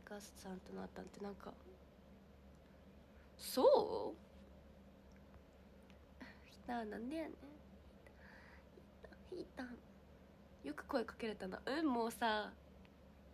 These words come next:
声をかけられずにはいられなかった。そう。やばいと思って。だってさっきまでステージにいた子た-、いた子たち、いた方ですよ。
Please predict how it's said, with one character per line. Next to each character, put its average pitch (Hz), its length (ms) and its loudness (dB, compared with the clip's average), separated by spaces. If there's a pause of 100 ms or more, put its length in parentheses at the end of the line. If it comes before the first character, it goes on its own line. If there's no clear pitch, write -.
(1700)
声 269 260 8
を 196 440 6 (600)
か - 140 0
け 220 360 8
ら 220 140 10
れ 220 140 12
ず 202 140 6
に 175 140 6
は 165 120 2
い 175 100 4
ら 190 100 8
れ 202 100 6
な 208 140 8
か 185 140 4
っ 175 40 4 (120)
た。 - 160 4 (600)
そ 214 600 0 (520)
う。 - 20 -4
や 277 80 -2
ば 403 240 12
い 285 100 6
と 208 140 -2
思 202 80 2
っ 190 40 -2
て。 - 380 -2 (280)
だ 359 100 10
っ - 20 12
て - 160 4
さ 427 200 12
っ - 80 -12
き 311 100 6
ま 214 120 12
で 190 100 6
ス - 100 -2
テ - 200 12
ー 302 60 12
ジ 220 100 4
に 180 120 6
い 180 40 4
た 240 140 4
子 359 100 6
た-、 - 120 2 (180)
い 233 80 2
た 359 160 10
子 415 140 2
た 226 140 4
ち、 240 40 -2 (360)
い 233 80 -4
た 302 160 6
方 349 380 6
で 240 100 4
す - 120 -4
よ。 202 100 0